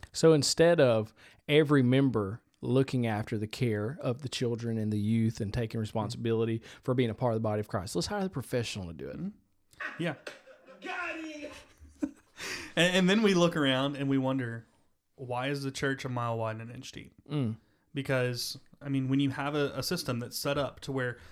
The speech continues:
Speaker 2: the average church member doesn't have to know what the church believes.
Speaker 1: Right.
Speaker 2: The average church member doesn't have to care about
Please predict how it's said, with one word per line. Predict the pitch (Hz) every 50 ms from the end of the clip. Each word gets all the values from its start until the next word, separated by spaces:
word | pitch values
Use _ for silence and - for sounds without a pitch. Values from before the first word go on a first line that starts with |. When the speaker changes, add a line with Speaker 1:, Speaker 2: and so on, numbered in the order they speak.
| - -
Speaker 2:
the | - 123
average | 147 185 220 220 - -
church | 240 233 - -
member | 269 262 269 285 277 - - - _ _ _ -
doesn't | 139 160 185 190 220 165
have | 135 - 143 135 147 - -
to | - 147
know | 143 135
what | 135 135 131
the | 127
church | 123 - 143 135 131 - -
believes. | 127 120 113 - - - - - - _ - - - -
Speaker 1:
Right. | - 98 90 87 101 -
Speaker 2:
The | 143 143
average | 180 202 190 214 - -
church | - 196 - 180
member | 165 147 135 123 113 110 - - - - - -
doesn't | 139 165 175 170 226 202
have | 160 202 190 185 -
to | - 165
care | - - - 185 208 208
about | 175 131 120 117 113 110 -